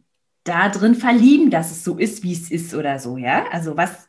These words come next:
hat denn der Job Tolles? Ich bin immer wieder hingegangen und hab immer wieder darüber gemeckert. Also, ich hatte aber offensichtlich, ne, diese Frage ausgesendet, „Wie komme ich da raus?“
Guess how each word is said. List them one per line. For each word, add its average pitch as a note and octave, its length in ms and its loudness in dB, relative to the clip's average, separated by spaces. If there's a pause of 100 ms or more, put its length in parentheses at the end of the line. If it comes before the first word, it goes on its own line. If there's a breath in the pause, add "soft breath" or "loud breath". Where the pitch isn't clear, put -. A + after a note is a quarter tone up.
hat - 200 -4
denn A3+ 100 -2
der G3+ 120 -2
Job F#3+ 220 -8
Tolles? F3 520 -2 (1700 soft breath)
Ich A3 160 -6
bin B3+ 100 -4
immer C4 220 4
wieder A3+ 140 4
hingegangen G#3 640 2 (100)
und G#3 140 -4
hab - 180 -8
immer G#3 200 2
wieder F#3+ 160 -2
darüber F3 300 -6
gemeckert. C#3 520 -12 (240)
Also, C3+ 260 -6 (960)
ich - 280 -8
hatte B3 240 2
aber G#3 280 0
offensichtlich, C4+ 1040 -2 (120)
ne, G3+ 340 -6 (160)
diese E3 220 -4
Frage D#3+ 800 -2
ausgesendet, B3 1000 -2
„Wie A#3+ 100 2
komme A#3+ 240 0
ich B3+ 80 -4
da D4 120 -4
raus?“ - 420 -6